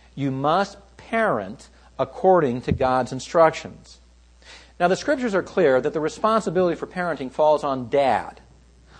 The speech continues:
The father is the one that God is going to hold accountable.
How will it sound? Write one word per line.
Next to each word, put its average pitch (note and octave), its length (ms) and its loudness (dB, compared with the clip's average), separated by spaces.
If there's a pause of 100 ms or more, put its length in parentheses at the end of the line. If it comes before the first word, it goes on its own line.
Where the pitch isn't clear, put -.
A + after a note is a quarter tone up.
(140)
The C#3 100 -4
father A#3 420 4
is G3 120 0
the F3 100 0
one C3+ 320 0
that D3+ 160 -4
God D#3+ 300 2
is D3 100 -4
going D3+ 260 -6
to C#3+ 120 -6
hold C#3+ 340 0
accountable. C#3+ 960 -4